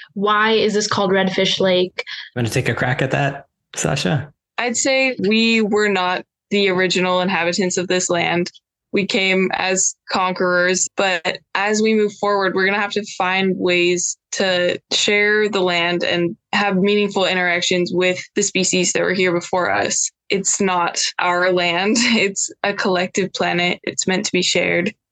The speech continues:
Speaker 2: That's pretty darn good, both of you. Sasha, you mentioned this experience of meaningful interactions with wildlife. I'm wondering if you can provide a personal experience.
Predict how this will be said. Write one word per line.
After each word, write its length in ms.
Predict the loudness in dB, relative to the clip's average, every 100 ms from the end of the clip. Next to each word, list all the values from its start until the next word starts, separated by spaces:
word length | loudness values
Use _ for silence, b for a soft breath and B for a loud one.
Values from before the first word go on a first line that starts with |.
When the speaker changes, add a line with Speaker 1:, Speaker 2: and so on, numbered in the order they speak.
| _
Speaker 2:
That's 180 | -4 -2
pretty 240 | -2 0
darn 220 | 0 0 0
good, 220 | -2 0
both 240 | -2 -2
of 80 | -2
you. 200 | -2 -2 -6 -6
Sasha, 320 | -2 0 2 2
you 100 | 4
mentioned 560 | 2 2 2 2 0 -4 _ -4
this 880 | -2 0 0 2 0 -2 -4 -6 _ -6
experience 680 | -4 0 0 2 2 0
of 180 | -2 0
meaningful 840 | 2 2 2 2 2 0 -2 -2 0
interactions 1080 | 0 0 0 0 0 0 -2 -4 -4 -4 -6 _ -4
with 260 | -2 -2
wildlife. 760 | -2 -2 -2 -4 -4 -6 -10 -14 _ _ -2
I'm 60 | 0
wondering 280 | 2 2
if 400 | 0 0 -4 -8 _ -4
you 180 | -2 0
can 380 | 0 0 0
provide 840 | -2 -4 -2 0 0 0 0 0 0
a 60 |
personal 400 | 0 0 2 2
experience. 840 | 0 0 0 0 0 -2 -4 -6